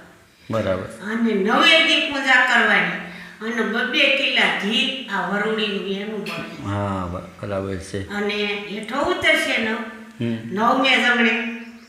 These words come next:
Speaker 2: પછી મને પાંચસો રૂપિયા દેતો જાય ને પગે લાગતો.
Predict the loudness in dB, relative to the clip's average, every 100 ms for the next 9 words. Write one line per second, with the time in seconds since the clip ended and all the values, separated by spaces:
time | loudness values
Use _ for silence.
0 | -20 -6 -4 -2 0 2 0 -2 -10 -10
1 | -4 0 2 0 -2 4 6 6 4 2
2 | 0 0 0 6 6 8 6 4 4 6
3 | 4 4 2 0 2 2 4 4 2 0
4 | -6